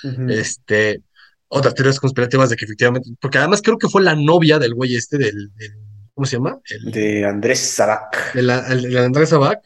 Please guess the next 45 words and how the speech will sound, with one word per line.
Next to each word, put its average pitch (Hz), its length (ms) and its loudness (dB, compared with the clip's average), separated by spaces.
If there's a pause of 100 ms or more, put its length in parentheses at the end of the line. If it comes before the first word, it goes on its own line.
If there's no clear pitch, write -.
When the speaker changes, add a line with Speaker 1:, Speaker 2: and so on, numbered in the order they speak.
(100)
Speaker 2:
que 139 100 -2
fue 160 140 2
el 160 40 -2
que 170 80 6
dijo, 175 200 6
"Es 208 80 4
que 226 140 -4 (100)
igual 151 340 2
fue 214 120 -2
una 214 100 -2
pistola 170 360 0
de 160 80 2
agua, 123 240 0
¿no?". 117 300 -10
Este, 127 480 -2 (220)
Speaker 1:
<laughs> - 640 -4
Speaker 2:
por-, 131 200 0 (320)
porque 147 240 2
lo, 143 320 2
lo 143 220 2
toman 196 240 4
como 139 200 -2
que, 135 120 -6
güey, 160 240 0 (160)
nada 147 100 0
más 175 120 6
lo 151 60 0
que - 140 -12
quería 131 160 2
era 151 140 4
asustarla, 131 580 0
no, 120 140 0
no 131 60 4
Speaker 1:
Asustarla. 135 280 0
Speaker 2:
realmente 120 300 0
matarla, 113 500 -6
¿no? 123 200 -8 (380)
Habrá 135 240 2
que 160 120 2
ver 151 120 6
realmente 135 380 2
lo, 113 260 -4
lo 117 80 -14
que - 120 -20
pasó. 156 280 2